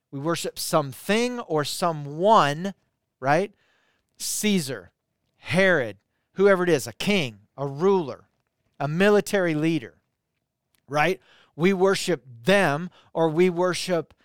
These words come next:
a statue, or we worship a, an animal, or we worship whatever it is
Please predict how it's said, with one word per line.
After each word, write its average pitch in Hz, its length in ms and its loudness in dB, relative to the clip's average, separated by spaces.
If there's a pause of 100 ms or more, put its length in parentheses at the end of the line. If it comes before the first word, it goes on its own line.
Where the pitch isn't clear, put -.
(280)
a 151 80 2
statue, 151 720 -2 (260)
or 151 140 -2
we 160 160 2
worship 165 580 -2 (340)
a, 143 300 0
an 143 180 -4
animal, 156 680 -2
or 151 140 -2
we 156 160 0
worship 147 580 -4
whatever 233 520 2
it 214 100 6
is 214 540 0